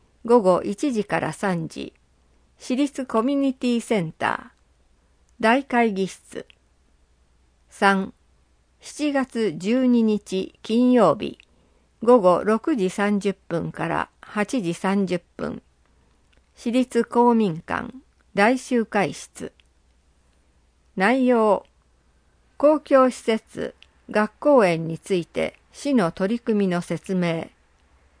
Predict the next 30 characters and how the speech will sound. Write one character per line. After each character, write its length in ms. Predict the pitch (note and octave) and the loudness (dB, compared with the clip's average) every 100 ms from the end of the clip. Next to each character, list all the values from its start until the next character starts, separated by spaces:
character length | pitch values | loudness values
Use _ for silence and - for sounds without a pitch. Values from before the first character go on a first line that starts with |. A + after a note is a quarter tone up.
| _ _ - | _ _ -8
基 140 | A#3+ | -8
調 300 | - D4+ C#4+ | 0 4 4
講 360 | - C4 F#3+ D#3+ | 4 4 6 4
演、 320 | C#3 - A#3+ - _ _ _ _ | 0 -6 -14 -20 _ _ _ _
パ 140 | - A3+ | 0 2
ネ 120 | C4 | 4
ル 140 | A#3+ | 2
デ 100 | A3 | 0
ィ 20 | G#3+ | -4
ス 140 | - | -4
カ 100 | F#3+ | -4
ッ 20 | |
シ 240 | F3+ - - | -4 -8 -10
ョ 60 | |
ン。 140 | - - _ _ _ _ _ _ _ _ _ _ _ | -10 -14 _ _ _ _ _ _ _ _ _ _ _
定 320 | - A3 G#3 G3 | -2 2 2 2
員、 320 | F3+ E3+ - _ _ _ _ - | 0 -4 -10 _ _ _ _ -2
い 140 | A3+ | -2
ず 160 | A3 C#4+ | 0 2
れ 120 | C4 | 2
も 220 | A3 F#3+ | 2 0
百 360 | G3 G3+ - A3 | -2 -4 -2 -2
人、 340 | E3+ - - - _ _ | -2 -6 -12 -20 _ _
先 320 | - G#3+ A3+ | -2 0 0
着 300 | G3 - F3+ | -2 -4 -4
順。 320 | E3 D#3+ - - _ _ _ _ _ _ _ _ _ _ _ _ _ _ _ - | -4 -6 -8 -16 _ _ _ _ _ _ _ _ _ _ _ _ _ _ _ 0
申 200 | A3+ C#4 | 2 2
し 160 | - - | 0 0
込 140 | A3 | 2
み、 260 | G#3 F#3+ - | 2 0 -4